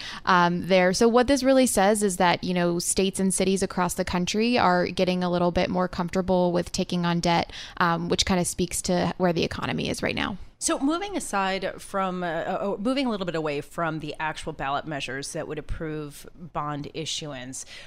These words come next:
Speaker 2: are there other measures that were voted on that you think are interesting and could affect the creditworthiness of different states? For example, I was speaking with one investor who said that the legalization of marijuana in Michigan actually improves the state's <laughs> finances 'cause they'll be getting more revenues.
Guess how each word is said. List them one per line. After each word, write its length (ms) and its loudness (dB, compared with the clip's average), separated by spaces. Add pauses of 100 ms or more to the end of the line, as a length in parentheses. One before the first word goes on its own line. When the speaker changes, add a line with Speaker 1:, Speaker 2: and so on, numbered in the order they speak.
(160)
Speaker 2:
are 100 2
there 220 2
other 240 4
measures 680 0
that 160 -2
were 100 0
voted 340 2
on 440 -2
that 180 -2
you 140 -6
think 240 -2
are 160 0
interesting 500 -4
and 100 -4
could 140 -8
affect 540 -6
the 240 -4
creditworthiness 960 -2
of 100 -8
different 300 -6
states? 400 -4
For 160 -4
example, 580 -2 (300)
I 80 4
was 80 6
speaking 220 0
with 160 0
one 120 2
investor 460 -2
who 100 0
said 320 -2
that 320 0
the 160 0
legalization 760 0
of 120 -2
marijuana 720 2
in 160 -2
Michigan 420 0
actually 420 -2
improves 680 -2
the 100 -4
state's 340 0
<laughs> 0 -
finances 680 -2
'cause 140 -4
they'll 120 2
be 60 -4
getting 220 2
more 120 6
revenues. 520 0